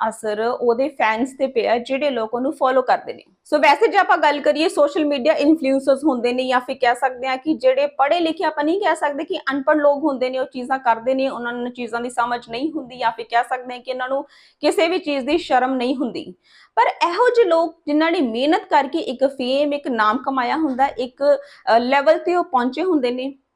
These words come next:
ਜੇ ਇਹੋ ਜਿਹੇ ਲੋਕ ਵੀ ਇਹੋ ਜਿਹੀਆਂ ਪੋਸਟਾਂ ਪਾਉਣਗੇ, ਲੋਕਾਂ ਦੇ ਉੱਤੇ ਇੰਨਾ ਬੁਰਾ ਅਸਰ ਛੱਡਣਗੇ, ਤੇ ਉਹ ਇਹ ਸਭ ਕਰਕੇ ਜਾਂ ਫਿਰ ਦਿਖਾ ਕੇ ਕੀ ਸਿੱਧ ਕਰਨਾ ਚਾਹੁੰਦੇ ਨੇ? ਤੁਸੀਂ ਵੀ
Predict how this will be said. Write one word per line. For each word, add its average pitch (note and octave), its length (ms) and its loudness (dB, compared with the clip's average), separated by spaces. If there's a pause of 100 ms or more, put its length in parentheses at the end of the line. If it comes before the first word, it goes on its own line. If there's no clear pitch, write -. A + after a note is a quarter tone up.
(580)
ਜੇ C#4 120 0
ਇਹੋ E4+ 460 2
ਜਿਹੇ A#4 160 4
ਲੋਕ D#4 320 2
ਵੀ D#4 160 2
ਇਹੋ E4 440 2
ਜਿਹੀਆਂ A4 180 2
ਪੋਸਟਾਂ C#4 560 0
ਪਾਉਣਗੇ, B3 760 0
ਲੋਕਾਂ B3 380 0
ਦੇ B3 100 -2
ਉੱਤੇ B3 180 -6
ਇੰਨਾ A#3 380 0
ਬੁਰਾ F#3+ 500 0
ਅਸਰ C4 200 -4
ਛੱਡਣਗੇ, G#3+ 600 -6
ਤੇ D4+ 280 -10
ਉਹ C#4 400 4
ਇਹ E4+ 140 0
ਸਭ C#4 340 0
ਕਰਕੇ B3+ 480 0
ਜਾਂ B3+ 160 0
ਫਿਰ B3+ 140 -4
ਦਿਖਾ A3+ 340 0
ਕੇ F#4 160 -2
ਕੀ A4 220 6
ਸਿੱਧ F4 220 0
ਕਰਨਾ A3+ 260 0
ਚਾਹੁੰਦੇ F3 300 -2
ਨੇ? E3+ 180 -12 (600)
ਤੁਸੀਂ G#4+ 240 4
ਵੀ B4 80 2